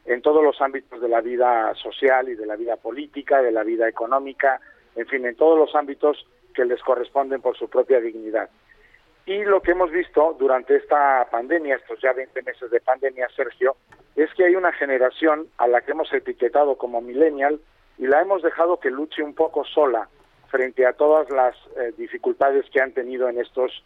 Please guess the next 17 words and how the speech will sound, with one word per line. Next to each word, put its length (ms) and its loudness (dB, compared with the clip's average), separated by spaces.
meses 400 -2
de 120 2
pandemia. 540 -4
Yo 220 2
creo 300 -2
que 100 2
ahora, 460 2
eh, 260 -8
y 120 -4
hemos 220 -4
pensado 480 0
también 380 -6
en 140 -12
el 100 -10
Women 240 -4
Economic 400 -4
Forum, 320 0